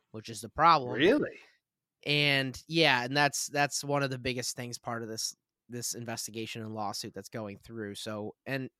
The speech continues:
Speaker 1: again, they signed him, like, what, two months ago, something like that? This was
Speaker 2: They signed
Speaker 1: opened
Speaker 2: him
Speaker 1: up
Speaker 2: right at the start of the season.
Speaker 1: Y-,
Speaker 2: Or right at the
Speaker 1: yeah,
Speaker 2: start of
Speaker 1: I
Speaker 2: the
Speaker 1: mean,
Speaker 2: offseason, basically.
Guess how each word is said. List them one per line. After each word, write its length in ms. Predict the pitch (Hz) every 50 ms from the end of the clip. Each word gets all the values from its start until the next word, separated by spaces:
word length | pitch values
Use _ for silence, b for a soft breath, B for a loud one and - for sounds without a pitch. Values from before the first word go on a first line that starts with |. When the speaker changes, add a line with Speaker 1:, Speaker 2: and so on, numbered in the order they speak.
| _ -
Speaker 1:
again, 540 | 147 151 143 190 196 185 135 113 117 110 - _ _
they 400 | 135 147 160 160 156 147 139 - _ _ _ _ _
signed 420 | - - - 196 185 214 240 233 -
him, 240 | 196 185 180 170
like, 240 | 156 143 135 - _ _ _ _
what, 260 | 147 156 143 - -
two 160 | - 175 165
months 260 | 156 151 156 165 -
ago, 180 | 185 170 185 190
something 240 | 180 - 190 196 202
like 180 | 196 190 185
that? 200 | 208 208 202 - - b b b b b b b b _ _ -
This 320 | 135 151 185 208 202 - -
was 260 | 233 233 220 175 170 -
Speaker 2:
They 120 | - - 185
signed 200 | - 170 165 170
Speaker 1:
opened 80 | 170
Speaker 2:
him 60 | 156 160
Speaker 1:
up 100 | 170 160
Speaker 2:
right 140 | 135 147 147
at 80 | 143
the 80 | - 151
start 260 | 143 - - 156 143 143
of 80 | 139
the 80 | 131 127
season. 420 | - - 147 160 160 139 143 139 - _ _ _ _ _ _ _ _ _ _ _ _ _ -
Speaker 1:
Y-, 80 | 160 - - -
Speaker 2:
Or 120 | - 120 113
right 140 | 117 123 139
at 60 | 139
the 80 | 147
Speaker 1:
yeah, 80 | 165 226
Speaker 2:
start 120 | 269 -
of 60 | - 160
Speaker 1:
I 20 |
Speaker 2:
the 80 | 165 180
Speaker 1:
mean, 80 | - -
Speaker 2:
offseason, 380 | - - - - - 170 160
basically. 400 | - - - - - - - -